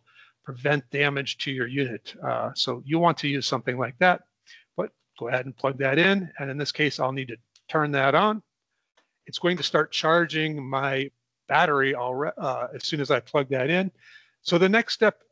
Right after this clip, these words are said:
that you're going to undertake here, let's slide this back a little bit, is to reach to the right now that I'm facing my unit. And again, this can be tilted up and down. So I have it tilted up right now, and it can go up and down like this. And remember, I showed you that a moment ago, so I can lower it down.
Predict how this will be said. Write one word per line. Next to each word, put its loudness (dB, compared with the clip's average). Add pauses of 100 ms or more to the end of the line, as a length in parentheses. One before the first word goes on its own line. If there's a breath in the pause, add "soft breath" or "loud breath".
(120)
that 0
you're -2
going 0
to -8
undertake 0
here, -2
let's -6
slide -8
this -16
back -10
a -10
little -8
bit, -2 (300)
is 2
to -2
reach 0
to -6
the 0
right 4
now 0
that -2
I'm -2
facing 0
my 0
unit. 0 (460 soft breath)
And 2
again, 0
this -2
can -10
be -6
tilted -2 (100)
up -4
and -8
down. -2
So -8
I -2
have -2
it -16
tilted -4
up -2
right -2
now, 0
and -4
it -12
can -14
go -8
up 0
and 0
down 4
like 2
this. 2
And -8
remember, -2
I 2
showed -4
you -6
that -2
a -8
moment -2
ago, -2
so -4
I -2
can -12
lower 2
it 0
down. 2